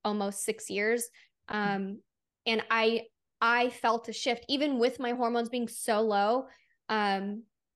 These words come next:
I, I literally had zero libido until I started taking Harmony. And even still, my hormones are still so low, but I know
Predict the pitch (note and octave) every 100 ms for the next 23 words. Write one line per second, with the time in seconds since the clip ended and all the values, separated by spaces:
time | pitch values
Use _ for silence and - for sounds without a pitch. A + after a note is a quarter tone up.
0 | - A3+ G#3+ A3+ A#3 A#3+ B3 C4+ C#4+ C4+
1 | A#3+ G3 A3 G#3+ A3 G#3 G3+ G3+ F#3+ F3+
2 | G#3+ A3+ _ _ - A#3+ A3+ B3+ G#3+ A3
3 | - G#3+ G#3+ G3+ G#3 F#3+ G#3 G#3+ F#3+ G3
4 | A3 C4 C#4 A#3+ A#3 - C#4+ D4 C4 -
5 | D4 C#4+ B3 A#3+ A#3 A#3 A#3 - A#3+ A#3
6 | - A#3+ A#3 A#3 A#3 A3 A3+ A3+ G#3 G#3+
7 | A#3 A#3 F#3+ G3